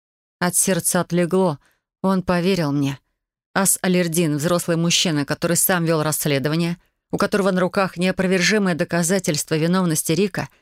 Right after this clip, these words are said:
готов мне поверить только потому, что я так сказала. Это одновременно и ужаснуло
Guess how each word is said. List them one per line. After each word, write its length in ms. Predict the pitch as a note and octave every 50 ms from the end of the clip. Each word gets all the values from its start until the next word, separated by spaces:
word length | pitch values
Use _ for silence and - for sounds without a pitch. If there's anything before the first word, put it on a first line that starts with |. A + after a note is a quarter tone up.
| _ _ _ _ _ _
готов 560 | - D#3+ E3+ - - - F3+ G3 G#3 G3 -
мне 200 | - E3 F#3 G3+
поверить 480 | F#3+ - E3+ D3+ C#3+ D3+ D#3+ E3 G3 -
только 240 | - F3+ - - D#3+
потому, 380 | - D3 - D3+ C3+ D3+ F3
что 180 | G3+ - - E3
я 140 | D3+ D#3+ D#3
так 160 | - F3+ -
сказала. 500 | - - - F#3+ E3+ E3 C#3 C3 B2 C3+ - _ _ _ _ _ _ _ _ _
Это 340 | - G#3 F#3+ - _ F#3+ F3+
одновременно 880 | - - F3+ D3+ E3+ F3 F3 E3 F3 F3+ F3 F3 E3+ E3+ E3+ E3 E3 -
и 100 | - F#3+
ужаснуло 880 | F3+ E3 D#3 E3 D#3+ D3 - - - E3 D#3 D3 D3+ E3 F3+ G3 F#3+